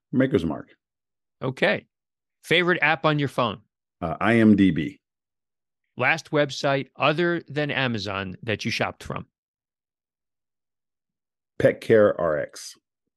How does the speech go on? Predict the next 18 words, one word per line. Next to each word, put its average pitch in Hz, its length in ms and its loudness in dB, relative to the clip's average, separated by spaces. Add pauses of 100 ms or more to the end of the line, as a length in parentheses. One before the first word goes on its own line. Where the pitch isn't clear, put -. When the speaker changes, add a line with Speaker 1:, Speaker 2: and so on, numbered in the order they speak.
(120)
Speaker 2:
Something 175 600 0
that 120 200 -4
you're 110 120 -4
not 127 340 -4
good 117 180 2
at, 104 260 -2 (120)
but 113 140 -6
that 107 180 -8
you 117 80 -4
wish 101 260 -4
that - 200 -8
you 143 80 -4
were? 185 200 -4 (800)
Speaker 1:
Analytics. 87 600 0 (1120)
Speaker 2:
We 117 180 -2
heard 151 200 2
about 101 300 -2
that 95 240 -4